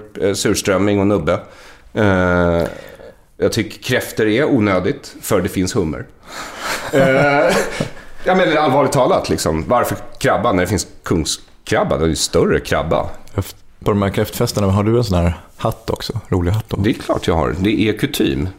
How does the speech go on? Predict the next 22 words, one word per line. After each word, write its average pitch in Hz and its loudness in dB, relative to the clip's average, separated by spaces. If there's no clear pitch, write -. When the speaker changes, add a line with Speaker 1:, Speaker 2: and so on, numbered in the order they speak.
Speaker 2:
Ja. 92 0
Speaker 1:
Precis 127 2
som 117 2
jag, 107 2
när 101 2
jag 95 4
går 104 2
in 95 4
i 92 4
en 92 0
synagoga, 120 2
sätter - -2
på - -2
mig 80 2
en 73 -4
rolig 69 -4
hatt. - -10
Eller 107 2
tar 120 0
av 104 2
mig 104 4
skorna 156 0